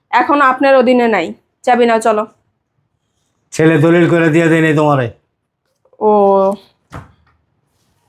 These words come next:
Speaker 2: যা, ঘরে যা।
Speaker 1: দলিল করে দিয়ে দেন নাই?
Speaker 2: হ্যাঁ, ঘরে যা।
Speaker 1: এই, এইখানে দাঁড়াও।
Speaker 2: কি ব্যাপার?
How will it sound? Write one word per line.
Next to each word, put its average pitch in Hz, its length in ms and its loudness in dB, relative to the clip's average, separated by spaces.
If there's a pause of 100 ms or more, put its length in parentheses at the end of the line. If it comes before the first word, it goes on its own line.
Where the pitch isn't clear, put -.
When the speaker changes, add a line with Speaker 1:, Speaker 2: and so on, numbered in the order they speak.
(100)
Speaker 2:
যা, 151 120 0
ঘরে 160 200 2
যা। 156 140 0 (880)
Speaker 1:
দলিল 269 260 2
করে 339 200 2
দিয়ে 330 160 2
দেন 294 200 0
নাই? 214 260 -4 (140)
Speaker 2:
হ্যাঁ, 233 360 0
ঘরে 240 220 2
যা। 247 460 0
Speaker 1:
এই, 415 440 0 (360)
এইখানে 349 240 0
দাঁড়াও। 339 360 0 (500)
Speaker 2:
কি 165 80 2
ব্যাপার? 180 360 2